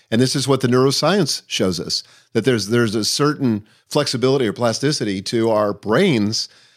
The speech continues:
that the neural pathways can be reformed through imagination, through repetition, and we can create a different reality based on a different story.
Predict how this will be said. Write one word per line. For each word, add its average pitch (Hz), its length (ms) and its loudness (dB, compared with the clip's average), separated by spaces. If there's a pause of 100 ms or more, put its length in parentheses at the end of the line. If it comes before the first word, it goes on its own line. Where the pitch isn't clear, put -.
(160)
that 120 340 2
the 120 100 0
neural 131 280 4
pathways 113 840 0 (140)
can 123 200 0
be 117 360 0 (280)
reformed 123 760 0
through 110 500 0 (580)
imagination, 127 960 0 (260)
through 107 420 0
repetition, 143 920 0 (320)
and 113 200 0
we 143 120 2
can 196 160 -2
create 151 240 0
a 113 40 -2
different 135 420 -2
reality 127 480 2
based 104 280 -2
on 104 120 0
a 98 40 -2
different 92 300 -8
story. 123 380 -6